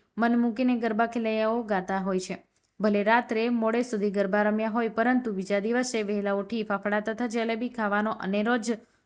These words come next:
ઉત્સાહ રહેતો હોય છે. વહેલી સવારથી જ તો કેટલાક આગલી રાતના જ ફરસાણની દુકાન પહોંચી જતા હોય છે. તાજા તળેલા ફાફડા, તીખું તમતમતું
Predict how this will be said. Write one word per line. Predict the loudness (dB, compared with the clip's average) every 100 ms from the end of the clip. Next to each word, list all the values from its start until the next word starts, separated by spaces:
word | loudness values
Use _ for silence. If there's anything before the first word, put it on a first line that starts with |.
| _
ઉત્સાહ | -8 -8 -4 -2 0
રહેતો | -2 -2 -2
હોય | -2 -2
છે. | -6 -10 -14 _ _ 2
વહેલી | 4 4
સવારથી | 2 2 0 0 -4 -2
જ | -4 -4
તો | -2 -2 -4 -16 _
કેટલાક | -4 -2 2 0 0 0 -2 -2 -16 0
આગલી | 2 2 0 -2 0 -2 -4 -8 _ _ 2
રાતના | 4 4 0 0 2
જ | 2 -2
ફરસાણની | 0 -2 -2 -2 0 0 0
દુકાન | 2 0 0 0 0
પહોંચી | -2 -6 -6 -6
જતા | -4 -2 -2
હોય | -2 -2
છે. | -4 -10 -12 _ _ 0
તાજા | 0 2 0 0 -4 -16 _ _
તળેલા | 2 4 4 2
ફાફડા, | 2 0 0 -2 -2 -4 _ _
તીખું | -4 -4 -2 0 0 -4 -14 _
તમતમતું | 0 2 2 -2 0 2 2 0 0